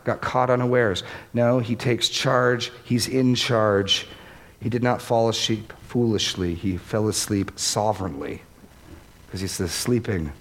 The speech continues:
sovereign Savior. That's, I think, how you apply that.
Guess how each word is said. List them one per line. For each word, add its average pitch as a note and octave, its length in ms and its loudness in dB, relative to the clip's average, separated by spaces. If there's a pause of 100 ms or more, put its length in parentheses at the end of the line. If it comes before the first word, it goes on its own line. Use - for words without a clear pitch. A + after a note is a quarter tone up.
(220)
sovereign F#2 600 -2 (400)
Savior. E2 580 -4 (1300)
That's, G#2+ 160 -8
I G2 40 -2
think, G#2 120 0
how F#2+ 80 2
you F#2 100 0
apply F2+ 320 -2
that. D2+ 220 -6